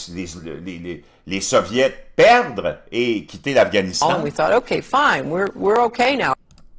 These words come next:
Speaker 1: OK, on est, on, on pense, disait, on est correct maintenant, on a gagné.
Speaker 2: Everything's gonna be so much better. Now,
Speaker 1: Tout va être tellement mieux.
Speaker 2: you look back, the people we're fighting today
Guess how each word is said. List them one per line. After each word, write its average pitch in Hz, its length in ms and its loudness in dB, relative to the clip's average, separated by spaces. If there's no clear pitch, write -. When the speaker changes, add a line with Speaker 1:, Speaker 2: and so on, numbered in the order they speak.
Speaker 1:
OK, 117 240 0
on 110 140 -6
est, 98 120 -6
on, 98 220 -4
on 92 100 -2
pense, 92 400 -2
disait, 90 240 -4
on 107 140 0
est 87 100 -8
correct 160 400 -2
maintenant, 98 560 -4
on 87 100 -8
a 90 80 -4
gagné. 104 240 -2
Speaker 2:
Everything's 175 340 -6
gonna 180 180 -2
be 180 240 -4
so - 180 -2
much 196 240 -2
better. 226 360 2
Now, 185 140 2
Speaker 1:
Tout 165 160 -2
va 127 160 4
être - 160 -10
tellement 123 400 2
mieux. 165 220 -2
Speaker 2:
you 226 160 4
look 208 200 2
back, 247 440 2
the 196 180 4
people 277 400 2
we're 226 140 4
fighting 226 380 2
today 180 520 2